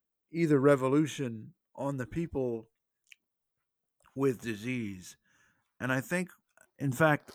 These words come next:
I personally am seeing that, you know, the digital revolution, I mean, covid is basically a product, to a certain extent,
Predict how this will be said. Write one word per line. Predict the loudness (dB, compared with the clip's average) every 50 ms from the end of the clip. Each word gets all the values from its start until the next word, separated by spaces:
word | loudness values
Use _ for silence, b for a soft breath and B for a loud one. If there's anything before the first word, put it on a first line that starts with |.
| -14 -6
I | -2 -2 0 0
personally | 0 0 2 2 2 0 0 -2 -2 0 0 0
am | 0 -2 -4
seeing | -4 -4 -2 -2 0 0 0 0 0 -2 -4 -4 -8 _ _ _ _ _ _ _ _ _ _ _ _
that, | -10 -4 0 2 2 2 2 0 -4 _ _ _ _ _ _ _ _ _
you | -4 -2
know, | -2 0 0 0 -2 -4 -6 -8 _ _ _ _ _ _ _ _ _ _ _ _ _ _ _ _ -10
the | -8
digital | -4 -2 -2 -2 0 2 0 2
revolution, | 2 4 2 2 4 2 0 0 0 0 -2 -4 -6 -6 -4 -4 -4
I | -4
mean, | -4 -4 -4
covid | -2 4 6 8 8 8 8 4 2 0 -2
is | -2 -2 0 2 0 0 -2 -4 -8 -14 -20 -20 _ -12 -8
basically | -6 -6 -6 -6 -8 -10 -10 -10 -10 -10
a | -10 -12
product, | -10 -6 -2 0 2 2 0 -2 -4 -8 -10 _ -20 _ _ _ _ _ _ -12
to | -10 -10
a | -8
certain | -6 -4 -4 -4 -6
extent, | -8 -12 -10 -8 -8 -6 -6 -8